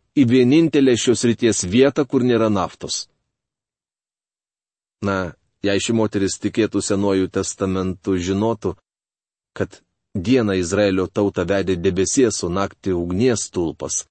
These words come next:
Ir kad Dievas tikslingai įkurdino juos krašte, kuriame nėra naftos. Antraip jie niekaip nebūtų atgavę savo krašto. Galite būti tuo tikri. Iš tikrųjų,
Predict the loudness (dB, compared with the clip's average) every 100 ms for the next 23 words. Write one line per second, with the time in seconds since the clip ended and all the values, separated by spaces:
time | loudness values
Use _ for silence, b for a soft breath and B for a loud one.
0 | _ _ _ _ _ 0 2 4 4 6
1 | 4 2 -2 -2 0 4 4 4 4 2
2 | 2 _ -4 0 2 4 2 2 2 2
3 | 0 -2 -2 0 -2 -2 -2 -2 -2 0
4 | 0 0 0 0 -2 -4 -8 -10 -10 -8
5 | -10 _ _ _ _ _ _ _ _ _
6 | _ _ _ _ -2 0 0 2 -2 -2
7 | _ _ _ _ _ -2 0 0 -2 -6
8 | -4 -4 -4 -4 -4 -4 -2 -2 -4 -4
9 | -4 -6 -4 -4 -4 -6 -10 -12 _ _
10 | _ _ _ _ _ _ -4 -2 -2 -4
11 | -4 -6 -6 -6 -8 -8 -10 -10 _ _
12 | _ _ _ _ _ _ _ _ _ _
13 | _ _ _ -4 -2 -2 2 6 8 6